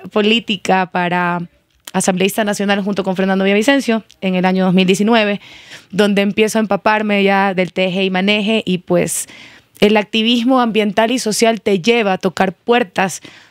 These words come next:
de prefectos, de alcaldes, de, eh, a legisladores, y te das cuenta que cuando detrás de esa puerta hay un político que quiere cambiar las cosas,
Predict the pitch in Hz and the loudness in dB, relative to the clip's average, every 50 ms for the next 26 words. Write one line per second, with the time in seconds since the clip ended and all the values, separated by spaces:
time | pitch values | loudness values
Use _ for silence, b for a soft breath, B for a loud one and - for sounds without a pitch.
0 | B B _ - 190 185 262 269 262 - - 233 220 - - 202 190 - _ _ | B B _ -16 -2 0 0 0 0 -2 -4 -4 -4 -2 -2 -2 -2 -2 _ _
1 | 190 190 196 175 - - - 240 262 247 202 - - 208 202 208 196 180 190 190 | -8 -8 -8 -8 -12 -4 -2 0 0 0 -2 -2 0 0 2 0 0 0 2 2
2 | 190 202 185 160 165 233 262 269 269 262 240 - - - - - - - 233 247 | 2 0 -2 -2 -2 -2 0 0 0 -2 -2 -4 -6 -8 -8 -2 0 0 2 2
3 | 233 220 233 240 226 220 214 226 214 196 190 190 196 - B B B B B B | 2 2 2 2 2 2 2 2 2 2 2 0 -2 -4 B B B B B B
4 | B B 254 - 262 262 262 247 - 311 311 285 330 302 285 233 240 233 220 214 | B B 0 2 2 2 2 0 0 -2 0 0 0 0 0 0 0 0 2 2
5 | 208 214 - 247 262 262 - 294 294 - 262 214 - - 262 262 - - 190 185 | 2 2 2 0 0 0 -2 -4 -2 -2 -2 -4 0 -2 -2 -2 0 -2 -4 -4
6 | 190 - - 214 208 247 262 240 - 233 220 226 240 262 262 - 214 - - - | -4 -4 -4 -2 -2 -2 -4 -2 -2 -2 -2 0 0 -2 -2 -2 -4 -6 -2 -2
7 | 196 185 180 - - - - - 170 - 233 269 277 302 294 - - 202 202 196 | 0 0 -2 -4 -8 -4 -4 -4 -2 0 0 0 2 2 0 -2 -4 -4 -4 -2
8 | 196 185 185 - - 254 254 240 - 202 202 - | -2 -2 -4 -4 -2 -2 -2 0 0 0 -2 -2